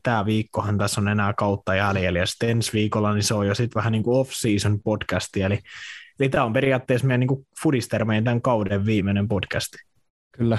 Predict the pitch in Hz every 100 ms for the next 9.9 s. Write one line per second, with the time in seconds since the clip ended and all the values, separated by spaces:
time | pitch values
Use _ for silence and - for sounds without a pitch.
0 | - 110 107 - 110 104 113 104 95 -
1 | 95 95 87 90 - - - 123 117 -
2 | - 104 92 90 - _ _ _ - 139
3 | - _ 147 123 131 - - 123 - 127
4 | - 147 123 113 - - - - - -
5 | - 131 123 123 123 180 156 - 170 143
6 | 139 139 139 131 120 - 117 - 139 123
7 | 123 113 113 110 - 127 123 117 117 117
8 | 123 120 - 117 117 117 113 - 135 135
9 | 131 120 117 117 117 123 113 110